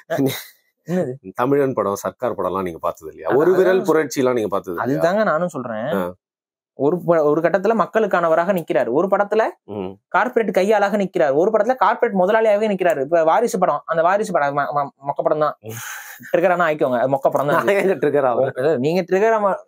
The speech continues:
Speaker 2: நீங்க வந்து
Speaker 1: ஆ.
Speaker 2: அஜித் ரசிகர், அதனால நீங்க ட்ரிகர் ஆக மாட்டீங்க.
Speaker 1: அஜித் ரசிகர் மட்டும் சொல்லாதீங்க, சொல்லிட்டேன்
Speaker 2: அப்புறம்,
Speaker 1: நானு.
Speaker 2: அப்புறம் ஏன் bro உங்களுக்கு இவ்வளவு கோவம் வருது? அப்ப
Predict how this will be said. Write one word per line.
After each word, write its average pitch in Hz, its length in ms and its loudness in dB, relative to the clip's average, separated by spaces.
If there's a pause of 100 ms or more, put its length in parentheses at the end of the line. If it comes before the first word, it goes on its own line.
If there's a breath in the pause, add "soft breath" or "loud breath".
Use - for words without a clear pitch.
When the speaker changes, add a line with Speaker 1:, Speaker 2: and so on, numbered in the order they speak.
Speaker 2:
நீங்க 220 340 0
வந்து 226 260 2 (420)
Speaker 1:
ஆ. 165 60 2
Speaker 2:
அஜித் 208 240 2
ரசிகர், 185 320 2
அதனால 175 260 2
நீங்க 170 180 -2
ட்ரிகர் 165 160 2
ஆக 143 180 0
மாட்டீங்க. 120 280 -4
Speaker 1:
அஜித் 127 240 -6
ரசிகர் 107 340 -2
மட்டும் 98 280 -8
சொல்லாதீங்க, 101 380 -2
சொல்லிட்டேன் 139 180 0
Speaker 2:
அப்புறம், 143 300 -2
Speaker 1:
நானு. 90 240 -6
Speaker 2:
அப்புறம் 196 280 0
ஏன் 190 140 0
bro 160 40 2
உங்களுக்கு 143 220 0
இவ்வளவு 160 180 0
கோவம் 131 200 0
வருது? 117 220 -2
அப்ப 135 380 0